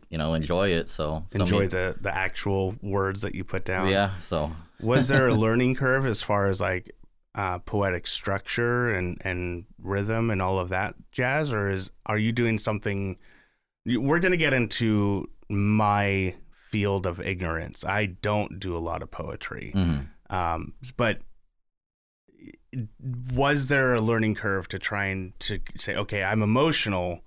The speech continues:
Speaker 2: I know
Speaker 1: Mm-hmm.
Speaker 2: the emotions. Now I have to constrain it."
Speaker 1: Right. Well, to be honest, I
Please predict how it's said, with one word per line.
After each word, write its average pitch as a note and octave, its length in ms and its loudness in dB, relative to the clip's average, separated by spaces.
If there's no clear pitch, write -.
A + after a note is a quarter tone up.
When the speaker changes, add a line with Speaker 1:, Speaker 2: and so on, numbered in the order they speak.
Speaker 2:
I G#2 100 0
know B2+ 240 6
Speaker 1:
Mm-hmm. D#3 80 2
Speaker 2:
the B2 120 2
emotions. G#2+ 640 0
Now G#2 260 0
I F#2+ 80 0
have F#2 180 -2
to E2+ 100 -10
constrain E2+ 560 -8
it." - 240 -14
Speaker 1:
Right. E2+ 380 2
Well, G#2 200 2
to - 140 -6
be B2+ 140 0
honest, D#3 380 0
I G#2 320 2